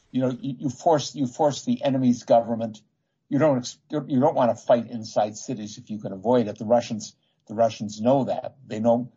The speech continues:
they know what happened to the Germans when they got bogged down in cities, you know, not just Stalingrad, but others as well. Fighting inside cities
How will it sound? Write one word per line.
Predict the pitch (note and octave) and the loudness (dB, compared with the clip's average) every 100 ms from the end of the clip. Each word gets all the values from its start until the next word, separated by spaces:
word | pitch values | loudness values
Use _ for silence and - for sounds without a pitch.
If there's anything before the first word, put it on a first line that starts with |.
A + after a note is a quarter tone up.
| _ _ - | _ _ -8
they | A#2 | -4
know | A#2 B2 | 2 4
what | A#2 A2 | 6 4
happened | A2+ G#2+ - G#2 | 4 2 0 -12
to | |
the | A2 | -12
Germans | G2 A2+ G#2+ G#2+ G#2+ | -10 -4 -4 -4 -6
when | G#2+ | -6
they | G2+ | -4
got | G2+ F#2 F2 | 0 0 2
bogged | A2+ G#2 G#2+ | 4 4 4
down | A2 G2+ G2+ | 2 0 -4
in | G2+ | -12
cities, | - C#3+ G#2+ G2+ A2+ | -8 -6 -4 -6 -6
you | |
know, | G2+ G2 A#2 | -6 -6 0
not | B2 C#3 | 2 2
just | A#2 A2 - | -2 -10 0
Stalingrad, | G2+ G#2 G#2 G#2 A2 | 0 0 -2 0 2
but | A#2 | 4
others | C3 G#2+ G#2+ A2 | 4 2 -12 -16
as | G#2+ | -10
well. | C#3+ C3 D2+ _ _ _ _ _ _ _ | -4 -2 -4 _ _ _ _ _ _ _
Fighting | C3 C3 B2+ | -2 0 -2
inside | A#2 A2 - G#2+ G#2+ | -4 -6 -4 -4 -4
cities | - A2 G#2 G2 | -10 -10 -10 -14